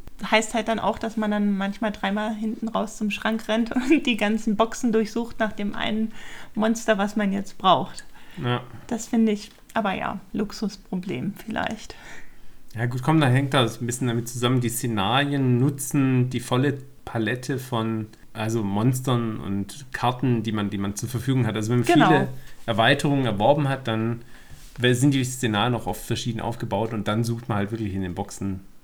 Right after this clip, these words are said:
Speaker 2: nach
Speaker 1: Und das
Speaker 2: den
Speaker 1: ist tatsächlich, äh, finde ich, so ein, schon ein Nachteil, weil im Gegensatz zum Kartenspiel, weil das Kartenspiel, das haben wir auch schon öfter gemacht, kann man dann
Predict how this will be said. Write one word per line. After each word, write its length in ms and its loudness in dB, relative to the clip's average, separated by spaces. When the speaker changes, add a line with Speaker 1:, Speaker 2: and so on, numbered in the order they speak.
Speaker 2:
nach 160 -4
Speaker 1:
Und 160 4
das 100 4
Speaker 2:
den 80 -2
Speaker 1:
ist 180 -2
tatsächlich, 800 -4
äh, 300 6
finde 260 -2
ich, 280 -4
so 440 4
ein, 160 2
schon 360 0
ein 140 6
Nachteil, 760 2
weil 240 2
im 160 6
Gegensatz 480 2
zum 140 0
Kartenspiel, 920 -2
weil 100 -2
das 160 -4
Kartenspiel, 600 2
das 120 -2
haben 100 -2
wir 100 0
auch 80 -2
schon 140 -4
öfter 280 -4
gemacht, 400 2
kann 140 -4
man 120 0
dann 280 0